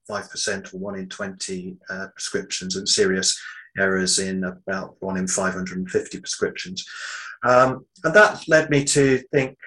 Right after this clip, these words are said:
uh, we just had a hunch at the time that, that that might be more of a problem,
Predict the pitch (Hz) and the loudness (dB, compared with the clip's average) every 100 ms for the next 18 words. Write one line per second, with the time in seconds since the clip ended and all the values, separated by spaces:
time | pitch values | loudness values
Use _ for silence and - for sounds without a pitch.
0 | - - 113 143 147 - 156 120 - - | -20 -14 -8 -4 -2 2 4 2 0 -6
1 | - 185 - 139 110 - 127 110 107 113 | -2 -2 0 -4 -4 -2 0 0 -2 -8
2 | - - 120 - 131 123 127 127 131 120 | -10 -12 -14 -10 -8 -6 -2 0 0 -4
3 | 110 117 120 117 110 - 110 - 120 107 | -4 -2 0 0 -4 -6 -8 0 0 0
4 | 104 101 | -2 -4